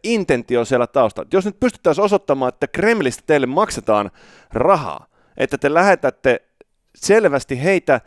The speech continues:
hyödyttävää, tarkoituksellisesti harhaanjohtavaa sisältöä, se voisi olla ehkä eri asia sitten. Mutta niin kauan kuin semmoista näyttöä ei ole, niin en minä ymmärrä, miksi se olisi vä-, miksi väärä tieto olisi sellaista, että se pitää absoluuttisesti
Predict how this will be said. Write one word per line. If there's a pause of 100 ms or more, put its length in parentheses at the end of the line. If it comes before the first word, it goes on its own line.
(220)
hyödyttävää,
tarkoituksellisesti
harhaanjohtavaa
sisältöä, (200)
se
voisi
olla
ehkä
eri
asia
sitten. (400)
Mutta (280)
niin
kauan
kuin
semmoista
näyttöä
ei
ole,
niin
en
minä
ymmärrä,
miksi (220)
se
olisi (120)
vä-,
miksi
väärä
tieto
olisi
sellaista, (300)
että
se
pitää
absoluuttisesti